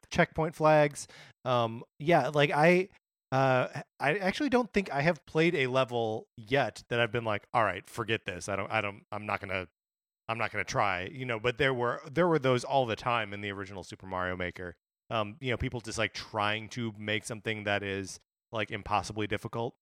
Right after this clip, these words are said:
And I'm sure all that is coming and, you know, it's, it's not gonna be a, a perfect playground forever.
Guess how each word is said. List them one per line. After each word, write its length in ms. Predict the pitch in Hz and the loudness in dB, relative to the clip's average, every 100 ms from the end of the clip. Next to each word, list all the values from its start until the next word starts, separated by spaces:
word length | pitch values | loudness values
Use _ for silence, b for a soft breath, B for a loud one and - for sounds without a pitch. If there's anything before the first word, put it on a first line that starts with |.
| - B | -20 B
And 80 | 175 | 0
I'm 100 | 180 | 0
sure 240 | - 202 | 2 4
all 140 | 160 131 | 6 6
that 180 | 123 113 | 4 4
is 140 | 107 | 0
coming 520 | - 107 107 101 101 | -6 -6 -2 -4 -4
and, 320 | 104 98 92 | -4 -4 -4
you 80 | 95 | -8
know, 280 | 95 92 95 110 | -6 -6 -10 -14
it's, 340 | 117 113 104 | -10 -8 -8
it's 200 | - 113 | -8 -4
not 140 | 123 107 | -2 -2
gonna 100 | 110 | -4
be 160 | 107 101 | -6 -6
a, 200 | 101 117 | -6 -6
a 40 | 104 | -8
perfect 360 | 117 107 101 | -8 -10 -10
playground 440 | - 110 104 101 87 | -8 -6 -4 -6 -4
forever. 480 | 104 110 98 85 | -4 -4 -4 -12